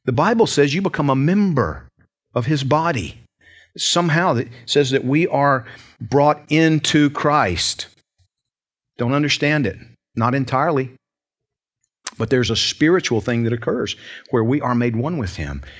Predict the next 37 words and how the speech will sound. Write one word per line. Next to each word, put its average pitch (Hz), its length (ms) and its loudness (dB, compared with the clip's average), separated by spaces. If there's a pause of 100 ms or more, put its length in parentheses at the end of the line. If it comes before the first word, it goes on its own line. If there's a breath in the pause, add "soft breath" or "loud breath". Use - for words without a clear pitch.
(140 loud breath)
And 104 220 -6
you 156 260 0
actually, 120 680 -2 (380 loud breath)
he 170 180 4
identifies 113 760 0
you 120 140 0
with 120 220 0
himself. 131 540 -2
When 107 120 -4
somebody 147 320 0
comes 135 260 -2
against 127 400 0
you, 120 100 2
or 110 60 2
when 113 160 0
you 135 80 0
come 151 200 -2
against 143 300 -4
a 135 40 -4
brother 131 340 2
or 120 60 0
sister, 135 400 -2
he 113 100 -2
says, 113 220 -2
"You're 113 100 -2
attacking 117 500 -6
me. 175 200 -4
Don't 120 180 -6
do 143 140 -4
that. 131 240 -8 (1000)
Don't - 140 -10
do 135 140 -8
that." 90 220 -6 (880)
"Who 185 160 -2
are 165 160 -4
you, 156 160 0
Lord?" 98 260 -4